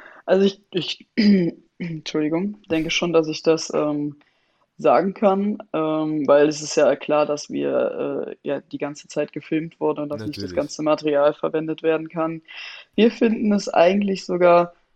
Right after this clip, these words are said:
Speaker 1: also wir, wir freuen uns total, dass es rüberkommt bei den ZuschauerInnen.
Speaker 2: Mhm.
Speaker 1: Ähm, aber wir finden es tatsächlich schade, dass so noch,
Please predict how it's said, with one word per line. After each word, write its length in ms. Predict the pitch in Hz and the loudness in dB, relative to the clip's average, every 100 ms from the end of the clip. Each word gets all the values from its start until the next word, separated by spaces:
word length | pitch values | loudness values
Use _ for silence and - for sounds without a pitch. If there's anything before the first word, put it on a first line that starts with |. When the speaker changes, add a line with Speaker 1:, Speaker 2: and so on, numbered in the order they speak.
| _ | _
Speaker 1:
also 220 | - 170 | -4 -2
wir, 160 | 170 - | -6 0
wir 100 | 175 | 0
freuen 300 | - 185 202 | 4 2 2
uns 120 | 196 | -2
total, 320 | 180 - 180 185 | -6 -8 -4 -4
dass 200 | 175 - | -4 -8
es 200 | - - | -12 -8
rüberkommt 640 | 180 208 - 220 233 - _ | -4 -4 -2 -2 -2 -8 _
bei 100 | 202 | -4
den 380 | 196 202 208 - _ _ | -2 -4 -8 -16 _ _
ZuschauerInnen. 1400 | - 208 - 190 185 185 190 190 - - 185 190 202 226 - | -10 -8 0 4 6 6 4 2 -12 -14 -10 -8 -8 -12 -16
Speaker 2:
Mhm. 260 | 196 98 - | -18 -18 -10
Speaker 1:
Ähm, 560 | 170 180 175 180 180 180 _ _ _ _ _ | -6 -4 -6 -8 -10 -12 _ _ _ _ _
aber 760 | 165 170 175 175 175 170 170 - | -6 -4 -2 0 2 2 -2 -6
wir 460 | - 160 185 180 | -14 -2 0 0
finden 240 | 185 202 190 | -2 -6 -6
es 100 | 175 | -6
tatsächlich 440 | 185 - 190 185 | -6 -6 -8 -8
schade, 300 | - 170 190 | -8 -6 -4
dass 340 | 165 165 - _ _ | 0 0 -2 _ _
so 380 | 156 160 165 - | -16 -10 -10 -8
noch, 360 | 147 170 175 | -4 -2 -2